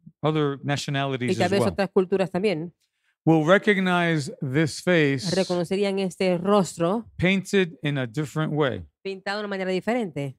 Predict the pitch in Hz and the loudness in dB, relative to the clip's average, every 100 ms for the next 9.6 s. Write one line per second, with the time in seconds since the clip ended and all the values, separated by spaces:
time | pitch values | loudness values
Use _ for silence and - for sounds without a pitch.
0 | - 139 - 190 175 185 196 180 143 156 | -8 -8 4 4 4 2 2 0 2 2
1 | 151 160 165 170 160 127 143 135 131 127 | 4 4 4 2 0 -2 -2 0 0 2
2 | 147 151 139 147 143 - 139 117 - 127 | 2 0 -2 -2 -4 0 0 0 -2 0
3 | 123 147 135 127 131 - 190 - 196 185 | 2 0 0 -4 -6 -2 0 0 -2 2
4 | 220 240 240 226 202 170 175 180 196 196 | 2 2 -4 -4 -4 -2 -4 -2 -2 -2
5 | 196 - 180 175 190 196 208 202 202 196 | -2 -4 -4 0 -2 -2 -2 0 0 -2
6 | _ 180 175 185 185 180 180 170 143 135 | _ -2 0 0 2 2 0 0 -4 -8
7 | - 139 156 175 175 135 - _ 156 170 | -8 2 4 6 4 -2 -10 _ 2 4
8 | 175 156 147 139 123 107 139 139 165 123 | 2 2 2 0 -2 -6 -2 2 2 2
9 | 254 - 160 - 170 170 | 0 2 0 0 -2 -2